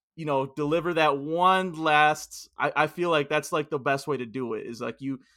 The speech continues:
deliver one last action, crazy set piece, and then it's like, "Oh, man, that was awesome. I can't wait to the next one." So that's,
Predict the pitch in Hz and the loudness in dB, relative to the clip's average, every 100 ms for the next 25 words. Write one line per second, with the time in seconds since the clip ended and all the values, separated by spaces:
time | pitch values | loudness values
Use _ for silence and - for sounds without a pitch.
0 | _ 147 147 139 131 139 156 160 156 151 | _ -2 0 0 -2 -2 -2 0 0 0
1 | - 139 143 - 139 127 - 139 139 131 | 0 0 0 -2 -8 -6 -4 -2 -2 -4
2 | 131 127 143 127 - 123 123 - 131 127 | -6 -6 -4 -4 -6 -8 -8 -8 -8 -6
3 | 123 123 - 117 117 139 127 120 139 139 | -6 -6 -4 -4 -6 -8 -8 -6 -4 -4
4 | 131 127 131 135 127 135 120 117 127 113 | -6 -4 0 2 0 -2 -6 -6 -6 -4
5 | 123 120 120 120 117 - 127 - - 131 | -6 -6 -6 -4 -6 -8 -10 -10 -6 -2
6 | 131 139 - | 0 -2 -4